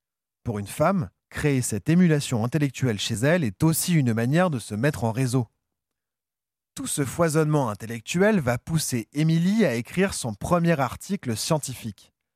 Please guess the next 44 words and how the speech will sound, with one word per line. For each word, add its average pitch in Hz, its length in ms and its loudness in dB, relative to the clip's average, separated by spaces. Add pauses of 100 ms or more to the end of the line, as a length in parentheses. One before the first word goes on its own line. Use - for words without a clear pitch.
(580)
En 104 100 -4
mille 156 220 2
sept - 240 0
cent 117 80 -4
trente-sept, 139 640 -2
l'Académie 123 520 -2
des 139 140 0
sciences 208 460 0
lance 160 240 0
un 110 80 -2
concours 175 500 2
sur 135 140 -2
la 107 140 0
nature 151 340 0
du 113 120 -8
feu 196 360 0
et 113 100 -4
sa 170 180 0
propagation. 135 760 -2 (420)
Voltaire 120 440 -4
s'y - 160 -6
inscrit 190 520 -4
et 107 80 -4
se 110 120 -4
lance 160 240 2
dans 135 80 0
les 110 180 -4
expériences 143 520 0
diverses 131 400 0
pour - 180 -12
comprendre 147 460 0
comment 110 220 0
le 110 120 -4
soleil 135 340 -2
peut 127 120 -6
envoyer 107 360 -6
des 107 140 -8
rayons 127 240 -8
si 208 200 -4
loin 160 340 0
et 131 80 0
atteindre 113 360 -4
la 185 100 2
Terre, 156 460 -2